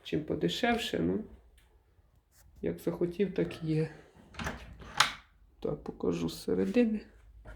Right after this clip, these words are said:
Ну, ну, в принципі, непогано, що впадуть.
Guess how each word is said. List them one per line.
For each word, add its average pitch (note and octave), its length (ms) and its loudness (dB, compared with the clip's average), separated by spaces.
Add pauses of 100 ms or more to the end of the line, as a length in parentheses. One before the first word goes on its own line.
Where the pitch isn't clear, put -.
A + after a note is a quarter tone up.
(960)
Ну, - 160 2 (1040)
ну, A3+ 300 6
в - 280 6
принципі, F3+ 480 6
непогано, F3 500 8
що D#3+ 140 4
впадуть. E3+ 560 6